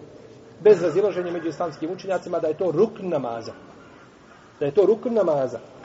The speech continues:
Da je to rukn namaza. I zato čovjek koji bi ostavio početni tekbir,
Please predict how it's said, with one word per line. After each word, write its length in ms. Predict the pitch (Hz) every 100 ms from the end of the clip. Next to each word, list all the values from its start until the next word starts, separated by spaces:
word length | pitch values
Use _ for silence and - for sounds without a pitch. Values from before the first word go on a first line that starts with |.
| - - - - - - - - - - - - - - - - -
Da 60 | 143
je 100 | 143
to 120 | 196
rukn 220 | 196 208 226 -
namaza. 420 | 175 160 117 113 - - - - -
I 60 |
zato 220 | 160 196
čovjek 280 | 196 214 175
koji 180 | 170 165
bi 80 | 151
ostavio 280 | 185 220 185
početni 320 | 190 - 156
tekbir, 360 | 170 - 226